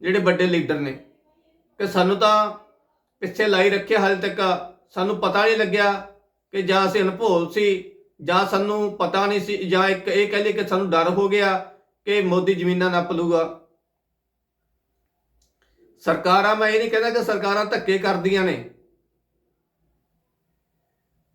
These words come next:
ਬੀਜੇਪੀ ਉਹ ਆ, ਇਹ ਉਹ ਪਾਰਟੀ ਆ,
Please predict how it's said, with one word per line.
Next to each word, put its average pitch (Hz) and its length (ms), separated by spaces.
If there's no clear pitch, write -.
ਬੀਜੇਪੀ 220 920
ਉਹ 214 300
ਆ, 202 400
ਇਹ 196 180
ਉਹ 214 260
ਪਾਰਟੀ 196 520
ਆ, 185 140